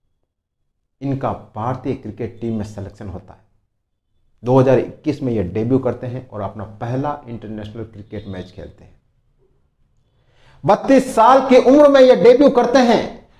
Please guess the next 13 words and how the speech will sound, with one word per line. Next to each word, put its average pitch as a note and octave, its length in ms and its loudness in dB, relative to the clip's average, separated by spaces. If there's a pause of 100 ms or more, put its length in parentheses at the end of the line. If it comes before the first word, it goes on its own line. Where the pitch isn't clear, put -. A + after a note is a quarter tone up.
(120)
और - 840 2
इनको F3+ 260 0
बाईस D#3+ 600 -2
साल F3 320 -2
लगे B2+ 400 0
भारतीय G#2+ 480 -6
क्रिकेट - 480 -12
टीम B2+ 220 -8
में G#2+ 60 -12
सिलेक्शन G#2+ 560 -18
होने G2+ 180 -10
के F#2+ 100 -18
लिए। - 200 -20